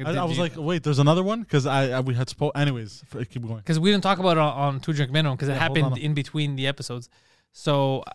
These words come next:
Speaker 2: uh, did you tell Mike yesterday on Susie Good?
Speaker 1: Yes.
Speaker 2: So for the fans that don't know, he got that s-, a fan sent him a TikTok and they said, "I'm pretty sure this is about you."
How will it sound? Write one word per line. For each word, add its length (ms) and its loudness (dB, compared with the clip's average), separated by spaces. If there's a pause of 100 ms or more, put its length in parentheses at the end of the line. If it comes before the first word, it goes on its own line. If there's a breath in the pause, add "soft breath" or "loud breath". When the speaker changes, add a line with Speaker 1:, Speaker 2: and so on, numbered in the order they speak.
Speaker 2:
uh, 40 -8
did 200 4
you 120 4
tell 280 4
Mike 260 2
yesterday 240 2
on 60 2
Susie 200 -2
Good? 280 -6
Speaker 1:
Yes. 380 -8
Speaker 2:
So 140 -6
for 80 2
the 40 2
fans 220 2
that 100 4
don't 220 2
know, 220 -2
he 240 -4
got 380 0
that 260 2
s-, 200 -10
a 80 0
fan 320 2
sent 260 -2
him 100 4
a 20 0
TikTok 420 -2
and 140 -6
they 100 -8
said, 200 -4
"I'm 80 0
pretty 200 -2
sure 120 -2
this 80 0
is 80 -4
about 200 -2
you." 180 -2